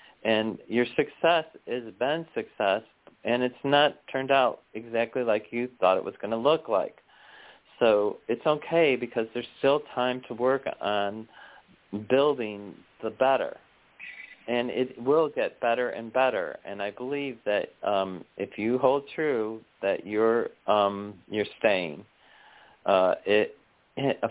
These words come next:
course it's a choice. Uh, I always remember when you ask yourself, "Is it in my best and highest interest to go back? Is it in my best and highest interest to stay?"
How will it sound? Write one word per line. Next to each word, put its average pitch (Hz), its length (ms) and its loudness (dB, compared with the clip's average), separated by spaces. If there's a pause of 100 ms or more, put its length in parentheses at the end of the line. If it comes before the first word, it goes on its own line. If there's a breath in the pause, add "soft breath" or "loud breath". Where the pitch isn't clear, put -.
course 143 380 -2
it's 117 160 -16
a 101 60 -12 (180)
choice. 110 360 -2 (300)
Uh, 98 220 -2 (120)
I 101 320 0 (120)
always 131 460 2
remember 131 360 -6
when 107 160 -8
you - 80 -10
ask 117 260 -4
yourself, - 380 -2 (400 loud breath)
"Is 127 240 4
it 127 160 0
in 120 140 -4
my 120 120 -2
best 120 280 0
and 113 100 -4
highest 113 440 0
interest 120 540 -4
to 87 60 -10
go 85 160 2
back? 82 460 0
Is 113 180 0
it 120 160 0
in 120 140 -4
my 117 120 0
best 117 280 0
and 113 100 -6
highest 110 280 -2
interest 107 380 -6
to 90 100 -4 (180)
stay?" 95 360 2